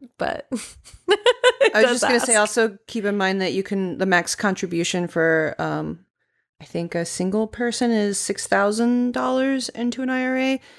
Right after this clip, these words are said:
Speaker 2: But if you're rolling over a different retirement account, like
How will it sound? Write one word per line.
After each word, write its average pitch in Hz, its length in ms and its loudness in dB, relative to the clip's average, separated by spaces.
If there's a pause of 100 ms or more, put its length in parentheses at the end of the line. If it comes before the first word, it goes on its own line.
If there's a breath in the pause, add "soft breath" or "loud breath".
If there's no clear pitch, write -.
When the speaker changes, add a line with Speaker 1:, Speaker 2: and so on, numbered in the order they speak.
(140 soft breath)
Speaker 2:
But 196 120 6
if 190 120 2
you're 196 140 6
rolling 202 380 6
over 190 360 6
a - 120 2
different 185 460 0
retirement 180 500 -2
account, 269 340 0
like 170 180 -2